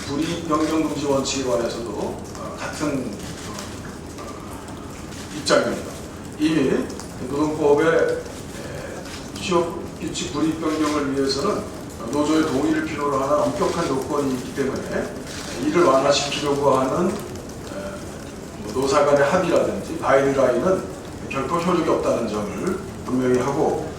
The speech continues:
또 이에 관한 입법상의, 에, 논의는, 어,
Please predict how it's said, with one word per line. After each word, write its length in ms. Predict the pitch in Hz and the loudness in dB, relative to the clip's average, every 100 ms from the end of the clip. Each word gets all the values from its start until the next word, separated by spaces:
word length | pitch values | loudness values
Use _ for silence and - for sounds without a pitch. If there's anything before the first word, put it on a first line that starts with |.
| - - - | -10 -10 -4
또 460 | 147 143 135 127 | 2 4 6 4
이에 140 | 147 165 | 2 4
관한 360 | 165 160 160 | 6 6 4
입법상의, 840 | 160 - - 180 180 - 170 160 160 | 2 -2 2 4 4 2 4 4 2
에, 1400 | 160 - - - - - - - 196 190 - - - - | 2 0 -4 -8 -10 -10 -8 -6 -6 -6 -6 -8 -8 -4
논의는, 540 | 143 175 170 170 196 262 - - - - | 4 8 8 6 2 -2 -6 -10 -10 -8
어, 180 | - - | -8 -8